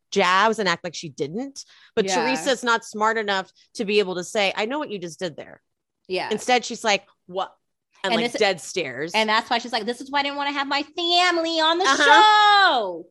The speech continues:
Speaker 1: And they for
Speaker 2: See,
Speaker 1: sure
Speaker 2: you see, you see? That's
Speaker 1: And
Speaker 2: like, that's, that's all she can do is just,
Speaker 1: But
Speaker 2: I'm like, "No one sees because you look crazy."
Speaker 1: Because you look crazy, but, like,
Speaker 2: But
Speaker 1: when
Speaker 2: I
Speaker 1: you
Speaker 2: can tell you this, I got into a huge argument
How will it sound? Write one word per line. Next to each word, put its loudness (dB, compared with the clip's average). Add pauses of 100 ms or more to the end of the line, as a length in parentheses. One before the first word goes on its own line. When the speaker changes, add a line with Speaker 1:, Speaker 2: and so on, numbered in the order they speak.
(400)
Speaker 1:
And 2
they 4
for -4
Speaker 2:
See, -6
Speaker 1:
sure 4
Speaker 2:
you 6
see, 2 (200)
you 6
see? 2 (680)
That's -4
Speaker 1:
And -6
Speaker 2:
like, -2
that's, -2
that's -4
all 0
she -8
can -6
do -2
is -6
just, -10
Speaker 1:
But -4
Speaker 2:
I'm -6
like, -4
"No 0
one -2
sees -16
because -20
you -16
look -12
crazy." -20 (180)
Speaker 1:
Because -2
you 2
look 2
crazy, -4
but, -2
like, 0
Speaker 2:
But -10
Speaker 1:
when 4
Speaker 2:
I 4
Speaker 1:
you 0
Speaker 2:
can 0
tell 4
you 0
this, -2 (140)
I 0
got 0
into -8
a -6
huge -14
argument -6